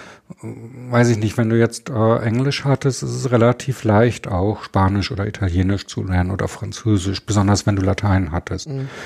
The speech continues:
Speaker 1: Da sind diese ganzen Verwandtschaften. Gebärdensprache lernen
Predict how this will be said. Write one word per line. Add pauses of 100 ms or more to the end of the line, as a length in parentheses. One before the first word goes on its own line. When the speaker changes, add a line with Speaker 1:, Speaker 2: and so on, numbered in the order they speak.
(120)
Speaker 1:
Da
sind
diese
ganzen
Verwandtschaften.
Gebärdensprache
lernen